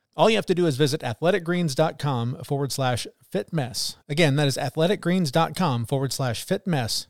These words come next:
to take ownership over your health and pick up the ultimate daily nutritional insurance. You'll also find that link on our website, the fit mess dot com. All right, well, Zach and I know a thing or two about nutrition, but we decided to bring on an expert who actually knows what she's talking about to help you make better food choices.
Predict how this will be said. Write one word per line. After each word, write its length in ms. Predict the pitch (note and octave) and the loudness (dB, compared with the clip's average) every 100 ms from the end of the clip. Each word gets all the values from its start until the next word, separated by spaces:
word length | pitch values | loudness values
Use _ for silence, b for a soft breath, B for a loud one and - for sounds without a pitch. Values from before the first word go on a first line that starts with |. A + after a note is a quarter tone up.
| _ | _
to 100 | D3+ | 0
take 220 | C#3 B2+ | 2 4
ownership 380 | D#3 F3+ - G3 | 2 4 2 2
over 200 | D#3+ E3+ | 0 0
your 140 | G3+ | 0
health 260 | D#3+ A#2+ - | 2 0 -2
and 120 | D#3+ A2+ | -6 -4
pick 180 | D3 | -4
up 100 | C#3 | -6
the 120 | - E3 | -8 -4
ultimate 420 | E3+ - F#3 F#3 | -2 0 0 0
daily 300 | D3+ D3 D#3 | 0 2 2
nutritional 520 | C#3 - C#3 C#3 C#3 | 0 0 0 0 0
insurance. 600 | D3+ A#2 A#2+ C3+ D#3 - - _ _ _ - | -2 -2 -2 -4 -8 -14 -18 _ _ _ 2
You'll 140 | C#3+ | 6
also 220 | A3 F3+ | 6 4
find 220 | D3+ C#3 | 4 4
that 120 | C3+ B2+ | 2 2
link 200 | D3+ D3 | 0 2
on 120 | D3 | 4
our 120 | G3+ | 4
website, 420 | D#3+ A2 A#2 G#2+ - | 4 2 0 -4 -2
the 80 | D#3+ | 0
fit 160 | C3+ C3 | 0 0
mess 260 | G#2+ G2+ | -2 -4
dot 240 | G#2 G2 - | -6 -6 -4
com. 380 | A#2+ - C#3+ - _ _ C3+ | -4 -4 -12 -20 _ _ 0
All 60 | |
right, 80 | C#3 | 2
well, 80 | F3 | 4
Zach 240 | A3 A3+ | 4 2
and 100 | E3+ | 2
I 60 | C#3+ | 4
know 220 | C#3+ A#2 | 4 4
a 40 | |
thing 300 | - - F3+ | 2 0 2
or 80 | C#3 | 2
two 220 | G#2+ A2+ | 2 2
about 240 | F#2 F#2+ G2+ | 4 2 0
nutrition, 420 | F#2+ A2+ G2+ A2 | 0 0 0 0
but 100 | A#2+ | 2
we 80 | F#3 | 2
decided 300 | A#3 G#3 F#3+ | 2 2 2
to 80 | D#3 | 2
bring 220 | D#3+ D3+ | 2 2
on 100 | B2+ | 2
an 100 | A2+ | 2
expert 320 | A#2 - G#2+ | 2 0 0
who 120 | B2+ - | 0 0
actually 360 | C3 - C#3 | -2 0 2
knows 240 | A#2 G#2 G2 | 4 4 2
what 100 | G2 | -2
she's 140 | A2 | -2
talking 300 | D3 C#3 A2+ | 0 2 2
about 240 | F2+ F2+ - | 0 -2 -2
to 60 | |
help 180 | F#2 G2+ | -2 0
you 100 | A#2 | 2
make 220 | A#2+ A2+ | 2 0
better 240 | G#2 F#2+ G2 | -2 -2 -4
food 240 | G2 F2 | -6 -6
choices. 460 | - G2+ - F2+ | -2 -2 -2 -10